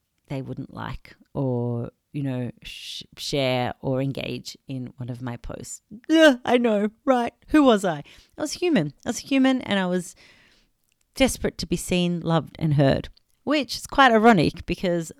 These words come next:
the biggest message I would share via Gumboots by the Sea was, "It's so important that we all love and approve of ourselves first and foremost." So it's interesting I'm shining a light on this, um,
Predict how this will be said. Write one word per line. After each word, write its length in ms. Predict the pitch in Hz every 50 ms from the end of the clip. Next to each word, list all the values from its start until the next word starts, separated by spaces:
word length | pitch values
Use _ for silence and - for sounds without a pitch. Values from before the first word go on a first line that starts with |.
| - - -
the 140 | - 160 175
biggest 520 | 170 165 _ - 240 240 247 254 - -
message 440 | 208 202 202 - - 156 151 143 - -
I 80 | 170
would 180 | 160 156 160 151
share 520 | - - - 185 190 175 156 139 135 139
via 260 | 139 139 160 139 143 147
Gumboots 380 | - 165 156 160 151 - -
by 80 | - 160
the 120 | 143 151
Sea 260 | - - 180 165 147
was, 240 | 135 135 131 135 - - - - - _ _ _ _ _ _ _ -
"It's 200 | 190 165 - -
so 160 | - 185 160
important 560 | 160 156 147 - - 165 - - 151 135 127
that 180 | - 131 - -
we 120 | - - -
all 500 | - 165 175 165 151 139 143 151 165 - - _ _ _ _ -
love 440 | 175 160 151 139 135 139 151 156
and 120 | 185 202 226
approve 520 | 247 247 - - - 156 143 147 147 -
of 160 | - 185 -
ourselves 720 | 240 247 262 - - - - 311 320 285 165 - - - -
first 440 | - - 165 151 143 156 - - -
and 160 | 202 220 214
foremost." 600 | - - 330 330 247 165 - - - - - - _ _ -
So 360 | - - 226 220 220 208 - -
it's 180 | - 247 - 311
interesting 460 | 311 311 - 262 - - - 160 151
I'm 100 | 156 160
shining 420 | - - - 147 147 156 156 151 -
a 80 | -
light 320 | 151 147 147 143 - - - -
on 180 | 135 135 143
this, 500 | 143 147 147 135 - 220 285 - - - - - - - - - - - - _ _ -
um, 560 | 180 170 160 156 151 151 147 147 139 135 139